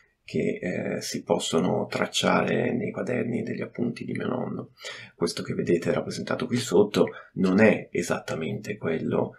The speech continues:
che è alla base di questo quadro, però se lo osservate vedete che effettivamente ha dei tratti di forte somiglianza. Questi schizzi, questi esperimenti, i suoi quaderni, eh, ne sono pieni, molti purtroppo sono andati, eh,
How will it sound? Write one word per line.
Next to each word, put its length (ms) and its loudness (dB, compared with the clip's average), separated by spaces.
che 160 -2
è 20 2
alla 220 0
base 240 -2
di 100 -4
questo 280 0
quadro, 320 2
però 340 6
se 200 -2
lo 100 0
osservate 580 0
vedete 340 -8
che 240 -2
effettivamente 920 -2
ha 120 -4
dei 160 0
tratti 380 -4
di 120 -4
forte 400 -8
somiglianza. 800 -6
Questi 320 -2
schizzi, 460 0
questi 300 -6
esperimenti, 920 2
i 40 -4
suoi 240 -6
quaderni, 560 2
eh, 260 -4
ne 160 -4
sono 260 0
pieni, 380 8
molti 320 2
purtroppo 500 -4
sono 220 -4
andati, 540 -2
eh, 1500 -6